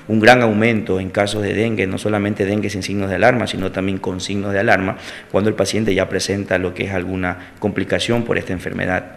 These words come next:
Bueno, aquí tenemos que nosotros ser un poquito claros al momento de, de hablar de recomendaciones. Decir que el dengue es una enfermedad que se puede prevenir.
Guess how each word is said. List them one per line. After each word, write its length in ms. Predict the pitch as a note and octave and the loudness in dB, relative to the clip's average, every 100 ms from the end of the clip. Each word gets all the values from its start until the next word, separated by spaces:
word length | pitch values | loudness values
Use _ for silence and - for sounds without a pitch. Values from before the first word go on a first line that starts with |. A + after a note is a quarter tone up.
| - | 4
Bueno, 240 | D3 A2+ | 4 6
aquí 260 | - D3 F#3+ | 2 2 2
tenemos 360 | F3 D#3+ D#3+ - | 4 2 2 2
que 120 | B2+ | 0
nosotros 680 | A#2 A#2 B2+ A#2 - - - | 0 0 0 0 0 -4 -2
ser 160 | A#2+ | 0
un 120 | B2 | 0
poquito 360 | A#2 A#2 A2+ G#2 | -2 -6 -4 -2
claros 380 | A#2 A2 G#2 G2 | 4 4 4 0
al 80 | F#2+ | -2
momento 440 | G2 G2+ G2+ G2+ | -2 -2 -2 -2
de, 280 | G2 G#2 - | -2 -4 -4
de 120 | F#2+ | -2
hablar 280 | F2+ G2 G2 | 0 0 2
de 100 | G2 | 0
recomendaciones. 960 | F#2+ F#2 F#2 F#2 F2 - A2 G2 F2+ - - - - - - - - | 0 -4 -4 -4 -4 0 0 0 -6 -12 -16 -16 -16 -18 -20 -20 -8
Decir 500 | A#2 A#2+ A#2 E3 F3 - | 2 4 6 4 4 2
que 80 | |
el 100 | A#2 | 2
dengue 260 | A#2 C3+ C3+ | 4 4 4
es 60 | A2+ | 2
una 160 | A#2+ | 2
enfermedad 480 | C3 A#2 G#2 G2+ A2+ | 2 0 0 0 0
que 80 | A#2 | -2
se 140 | F#2+ | -6
puede 320 | - A#2 A#2+ - | 2 4 4 2
prevenir. 640 | G2+ F#2 F#2 G2+ F#2+ - | -2 -2 -2 -2 -2 -6